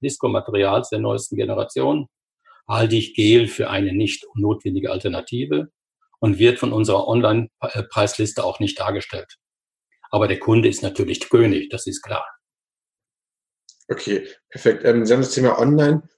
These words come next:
Speaker 2: schon, schon angesprochen. Gibt's Ihre Matratze nur online oder kann ich mir die auch, weiß ich nicht, zusammen konfigurieren und im, im Fachhandel irgendwo erwerben oder haben Sie ein Ladengeschäft oder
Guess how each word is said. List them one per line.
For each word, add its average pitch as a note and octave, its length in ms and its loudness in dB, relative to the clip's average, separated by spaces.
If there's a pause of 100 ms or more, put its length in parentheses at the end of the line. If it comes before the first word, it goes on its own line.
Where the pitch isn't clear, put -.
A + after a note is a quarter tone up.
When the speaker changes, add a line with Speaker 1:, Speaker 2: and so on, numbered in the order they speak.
Speaker 2:
schon, C#3 460 -2 (120)
schon B2+ 200 -6
angesprochen. C3 440 0
Gibt's C3 280 -2
Ihre A2+ 180 4
Matratze A2 720 0 (180)
nur B2+ 520 2
online D3+ 600 4 (160)
oder A#2+ 180 6
kann A#2+ 260 4
ich A#2+ 160 2
mir A#2+ 160 4
die A2+ 160 4
auch, G2+ 360 2 (720)
weiß A2 260 2
ich G#2 80 -6
nicht, G#2 500 -4
zusammen A#2 380 2
konfigurieren A#2+ 840 0
und G#2+ 180 -2
im, G#2 180 -2 (180)
im G#2 120 -8
Fachhandel C3 580 -2
irgendwo B2+ 540 2 (240)
erwerben A#2 460 4
oder G#2 120 6
haben G2+ 120 0
Sie G2 100 -4
ein F#2+ 60 -4
Ladengeschäft A#2+ 720 2
oder G#2 300 2